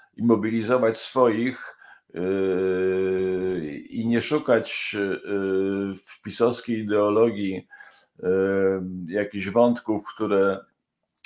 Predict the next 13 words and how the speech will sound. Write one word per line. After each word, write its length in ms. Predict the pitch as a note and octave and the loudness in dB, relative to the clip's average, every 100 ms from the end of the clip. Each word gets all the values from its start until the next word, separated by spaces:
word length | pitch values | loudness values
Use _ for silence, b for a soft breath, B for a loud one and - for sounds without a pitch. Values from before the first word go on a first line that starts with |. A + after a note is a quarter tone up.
| - | -4
warto 360 | G#2+ A2+ - G#2+ | 0 0 0 0
by 140 | G2+ | 0
było 240 | G2+ G#2+ | 2 2
przejąć, 680 | - - G#2+ G2+ A#2 C#3+ - | 0 0 2 2 2 -2 0
a 60 | G#2 | 2
już 180 | A2+ - | 2 0
tym 180 | A2+ | 0
bardziej, 600 | G#2+ A#2 A2 A#2+ A#2 A#2 - B B B - | 4 4 2 2 2 0 -8 B B B -6
e, 80 | F#2 F#2+ F#2+ F#2 F#2 F#2 | -2 0 0 0 0 -2
nie 160 | F#2 G#2+ | -2 -4
próbować, 920 | - A2 A2 A#2 A2+ A2+ - - - G#2+ | -4 0 2 4 4 2 -2 -4 -4 -2
e, 320 | G2+ G2+ F#2+ G#2+ b b b _ | 0 2 0 -6 b b b _
kopiować, 920 | - A2 A#2 A#2 A2 G#2+ G2+ - - | -4 -2 2 4 4 2 0 -6 -6